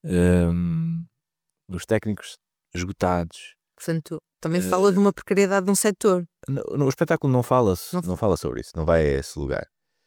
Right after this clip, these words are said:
Speaker 1: Estou agora a falar de uma forma, se calhar, mais, mais ampla, mas a, a maioria destas pessoas, hum, só, só,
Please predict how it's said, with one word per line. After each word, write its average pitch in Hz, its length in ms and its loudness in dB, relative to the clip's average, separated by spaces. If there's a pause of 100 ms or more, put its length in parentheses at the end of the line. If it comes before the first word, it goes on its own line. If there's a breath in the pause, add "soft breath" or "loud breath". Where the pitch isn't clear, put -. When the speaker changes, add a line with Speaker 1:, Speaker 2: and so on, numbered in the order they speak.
(180)
Speaker 1:
Estou - 160 -4
agora 82 200 2
a - 20 -10
falar 85 200 2
de 82 80 0
uma 80 120 -2
forma, 76 580 -2 (100)
se - 100 -20
calhar, 71 220 -2 (320)
mais, 67 400 -6
mais 71 240 -4
ampla, 62 300 -8
mas 80 220 -4 (1300)
a, 117 120 -2 (320)
a 127 60 0
maioria 139 320 4
destas 127 300 0
pessoas, - 720 0
hum, 113 640 -4 (440)
só, - 240 0 (280)
só, 107 680 -2